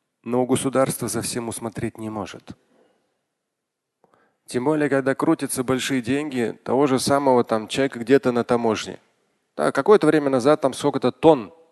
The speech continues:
какого-то героина где-то нашли на какой-то. У нас же много таможен в России. Ну, нашли, да.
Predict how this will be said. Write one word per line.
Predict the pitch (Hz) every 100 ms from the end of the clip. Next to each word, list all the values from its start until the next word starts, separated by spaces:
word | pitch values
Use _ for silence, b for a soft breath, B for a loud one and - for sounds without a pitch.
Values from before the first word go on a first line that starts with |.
| _ _
какого-то | - 110 123 131
героина | 101 113 127 135 110
где-то | 110 123 113
нашли | 110 - 127
на | 107
какой-то. | 110 107 127
У |
нас | 151 127
же | 123
много | 123 156
таможен | 185 202 180 110 98
в |
России. | 87 90 - - _ b b b b b b b b b b b b _ _ _ -
Ну, | 202
нашли, | 131 139 123 113 92 78 -
да. | 101 92 78 -